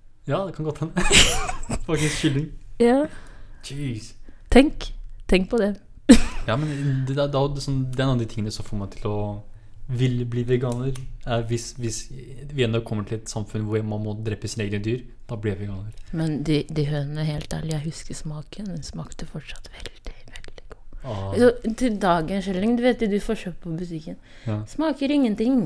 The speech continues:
Speaker 1: Nope. Det er sant.
Speaker 2: Mens, eh, f-, fersk, <laughs> fersk
Speaker 1: Nei, du har helt
Speaker 2: kylling.
Speaker 1: rett der.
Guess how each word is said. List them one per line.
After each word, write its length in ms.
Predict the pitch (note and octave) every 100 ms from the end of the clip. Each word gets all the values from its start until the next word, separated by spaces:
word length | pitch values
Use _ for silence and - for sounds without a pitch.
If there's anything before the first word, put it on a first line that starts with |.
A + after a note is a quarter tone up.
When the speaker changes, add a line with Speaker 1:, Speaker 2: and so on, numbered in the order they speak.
| C3+
Speaker 1:
Nope. 280 | C3 - - - - -
Det 140 | C3
er 20 | B2+
sant. 220 | B2+ - - - - - - -
Speaker 2:
Mens, 340 | A3+ A3+ - -
eh, 180 | - G#3+
f-, 240 | - - -
fersk, 680 | G3+ - - A3 - - - - - - -
<laughs> 460 | D4+ - B3+ -
fersk 240 | - G3+ D#3
Speaker 1:
Nei, 60 |
du 80 | F3+
har 80 | D3
helt 100 | C#3+
Speaker 2:
kylling. 140 | A#2+
Speaker 1:
rett 80 | A2+
der. 80 | A#2